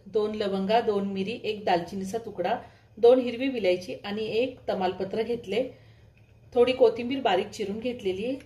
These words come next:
चवीनुसार मीठ लागणार. आणि पावडर मसाल्यामध्ये एक चमचा काश्मीरी लाल मिरची पावडर घेतली, एक चमचा रेग्युलर लाल तिखट घेतलेला आहे, एक चमचा धने पावडर, अर्धा चमचा गरम मसाला, अर्धा चमचा जिरा पावडर, हळद घेतली अर्धा चमचा.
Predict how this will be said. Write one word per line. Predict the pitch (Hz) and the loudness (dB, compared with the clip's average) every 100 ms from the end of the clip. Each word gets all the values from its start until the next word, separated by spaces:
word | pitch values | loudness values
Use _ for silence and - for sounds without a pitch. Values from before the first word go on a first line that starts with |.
| - | -6
चवीनुसार | 208 208 202 226 | -4 -4 -4 -4
मीठ | 240 277 240 | -4 -6 -4
लागणार. | 180 175 175 | -6 -4 -6
आणि | 254 | -4
पावडर | 254 226 226 254 | 0 0 0 -2
मसाल्यामध्ये | 269 269 262 262 254 196 247 277 - _ _ _ _ _ - | -2 0 0 0 -2 -2 -4 -6 -14 _ _ _ _ _ -2
एक | - 233 226 | 2 2 2
चमचा | 269 247 262 | -2 0 2
काश्मीरी | 247 - 220 226 247 | 2 0 0 0 2
लाल | 196 196 | 2 0
मिरची | 208 202 - | -2 -6 -4
पावडर | 233 202 196 | 0 0 0
घेतली, | 214 208 180 190 | -2 -4 -2 -2
एक | 208 | -2
चमचा | - 233 233 240 | -2 -2 0 2
रेग्युलर | 196 180 208 247 | 2 2 2 2
लाल | 226 190 202 | 2 2 0
तिखट | 208 - | -8 -8
घेतलेला | 202 226 - 180 180 | -6 -6 -2 -2 0
आहे, | 175 220 254 - - - | -2 -2 -4 -12 -18 -4
एक | 208 202 | -4 2
चमचा | 254 240 247 | 2 4 2
धने | 233 190 | 2 -2
पावडर, | 175 180 175 226 - | -2 0 0 -2 -2
अर्धा | 196 190 240 | -2 0 0
चमचा | 247 240 240 | 0 0 0
गरम | 202 196 | 2 0
मसाला, | 202 190 175 202 | 0 -2 -2 -2
अर्धा | 202 175 220 | -2 -2 -2
चमचा | 240 233 240 | -2 0 0
जिरा | 208 196 214 | 2 0 0
पावडर, | 214 170 190 - - - - | 2 2 2 -2 -14 -16 0
हळद | 214 240 | 4 6
घेतली | 247 254 254 233 | 4 -2 0 0
अर्धा | 190 185 | 2 0
चमचा. | 190 196 185 208 240 | -2 -2 -6 -4 -6